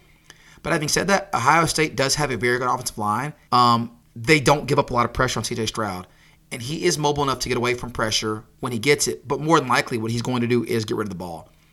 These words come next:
And one of the things that people haven't been talking about is one of the reasons that C J Stroud is hard to sack is because Ohio State gets rid of the ball. As much as people picture the Ohio State offense being this explosive downfield attack,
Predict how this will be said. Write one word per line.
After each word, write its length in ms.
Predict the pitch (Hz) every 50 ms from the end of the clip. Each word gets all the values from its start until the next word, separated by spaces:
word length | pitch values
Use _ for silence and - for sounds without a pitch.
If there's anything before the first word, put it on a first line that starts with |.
| _ _ _ _ -
And 220 | 151 143 127 - - - - - - _ _ _ _ _ _
one 240 | 139 147 160 220
of 80 | 262 254
the 40 | -
things 220 | - 214 202 165
that 160 | 165 - -
people 320 | - - 196 - - 165 151
haven't 380 | 139 143 151 160 139 120 -
been 120 | - 131 120
talking 320 | - - 180 202 - 170
about 280 | 139 127 123 127 - -
is 160 | 131 120 117
one 140 | 120 143 160
of 40 | 160
the 80 | 156
reasons 300 | 151 160 160 156 147 127
that 160 | 139 - -
C 160 | - - 156 160
J 140 | 160 151 147
Stroud 420 | - - 160 151 143 139 - - - _ _ _ _
is 160 | - 147 -
hard 220 | - - 156 147 120
to 60 | 107
sack 500 | - - 131 156 - 220 - - - - _ _ _ _ _ _ -
is 160 | 160 143 131 123 - _ _ _ -
because 520 | 143 117 - 151 143 139 135 123 - - -
Ohio 360 | - 117 117 135 147 147 143 135
State 500 | - - - 147 143 135 - - _ -
gets 240 | 143 127 - -
rid 80 | 131 117
of 40 | 101
the 60 | 104
ball. 400 | 90 110 107 104 95 87 90 - - _ _ _ _ _ _ _ _ _ _ _ _ _ -
As 140 | 160 135 131
much 320 | 143 151 170 220 220 -
as 140 | - 233 -
people 560 | - - _ - 185 190 - 180 147 123 - -
picture 280 | - 165 - - -
the 120 | 151 151 147
Ohio 240 | 127 127 139 147 147
State 180 | - - 139 131
offense 260 | 139 143 156 147 -
being 340 | - - 139 135 135 135 131
this 220 | 123 120 113 -
explosive 600 | - - - - - 135 131 135 135 - 147 113
downfield 500 | 104 117 113 113 123 120 120 143 127 113
attack, 480 | 110 101 107 107 113 135 151 - - -